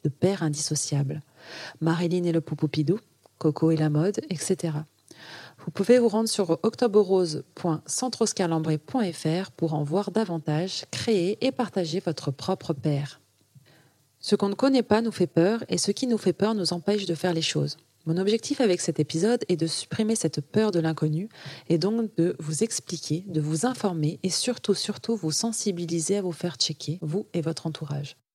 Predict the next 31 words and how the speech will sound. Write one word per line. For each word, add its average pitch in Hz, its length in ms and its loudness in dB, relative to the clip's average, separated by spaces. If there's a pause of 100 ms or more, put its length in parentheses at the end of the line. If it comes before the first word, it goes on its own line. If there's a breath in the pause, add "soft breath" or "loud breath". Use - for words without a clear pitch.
(800 soft breath)
Ça - 160 2
fait 233 120 6
combien 277 240 6
de 220 40 0
temps 214 160 2
que 240 100 2
vous 196 120 2
n'avez 185 180 2
pas 190 140 2
vu 185 140 0
un 185 80 0
gynécologue, 175 600 0
tiens ? 170 240 -2 (460)
Parce 202 180 0
que 190 120 2
oui, 233 340 2
un 175 80 0
gynécologue, 196 540 0
ça - 120 -4
se - 140 0
voit 165 300 0
une 226 80 -2
fois 226 160 0
par 170 260 0
an, 165 100 -4
c'est - 140 0
primordial 202 640 0
pour - 180 -10
toutes - 280 -8
les 180 80 0
femmes. 156 400 -2